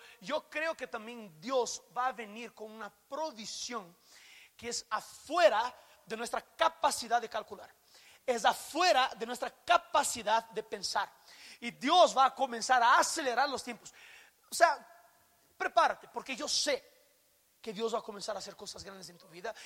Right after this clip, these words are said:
Y yo sé que las respuestas van a comenzar a venir. Prepárate, prepárate porque ese es el tiempo. Ese es el momento. Yo, yo normalmente no hablo de ese tipo de cosas.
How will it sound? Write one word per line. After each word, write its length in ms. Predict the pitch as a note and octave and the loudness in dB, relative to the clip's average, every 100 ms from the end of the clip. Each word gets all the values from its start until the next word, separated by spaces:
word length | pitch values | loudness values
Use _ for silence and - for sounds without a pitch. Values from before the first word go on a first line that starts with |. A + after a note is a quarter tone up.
| G#3+ | -14
Y 120 | G#3+ | -6
yo 120 | G#3 | 0
sé 480 | A#3 - D#4 D4 G#3+ - - | 2 4 6 6 6 -8 -14
que 100 | - | -4
las 160 | A#3 A3 | 2 2
respuestas 480 | G#3 - B3 A#3+ A3 | 2 -2 -2 -2 -2
van 120 | A3 | -4
a 20 | |
comenzar 340 | G#3+ G3+ F#3 A3 | -8 -12 -2 -2
a 40 | |
venir. 260 | G#3 F#3 C#3+ - - - - - - - - - | -2 -8 -18 -20 -20 -20 -18 -18 -18 -18 -16 4
Prepárate, 520 | B3 - C#4 A3 - - | 6 8 8 6 -2 -6
prepárate 400 | A3+ B3+ C4+ C4+ | 2 6 6 6
porque 400 | B3+ A3+ A#3 A#3 | 4 4 4 4
ese 220 | - B3 C#4+ | 4 4 8
es 80 | |
el 140 | A#3+ A#3 | 6 6
tiempo. 280 | A#3+ G#3 - - - - - - - | 4 4 -4 -12 -12 -12 -12 -12 8
Ese 220 | B3 C4+ | 10 12
es 40 | |
el 100 | C4 | 8
momento. 440 | B3+ A#3+ A#3+ A3 - - - - - - - - - - - - - - - - - - - - - - - - - - _ _ _ _ _ | 8 8 6 2 -8 -12 -14 -14 -16 -16 -16 -16 -16 -18 -18 -18 -18 -18 -16 -16 -16 -16 -20 -20 -20 -20 -20 -20 -20 -20 _ _ _ _ _
Yo, 260 | E3+ C#4+ D4+ | -2 2 2
yo 140 | A#3+ | -2
normalmente 460 | E4+ D4+ B3 C4+ C#4 | -4 0 0 -2 -6
no 140 | A#3 | 2
hablo 140 | A3+ B3 | 4 4
de 60 | |
ese 120 | G3+ A3 | 0 -8
tipo 180 | F#3+ | -10
de 80 | G#3+ | -10
cosas. 300 | F#3+ F3+ - | -10 -12 -12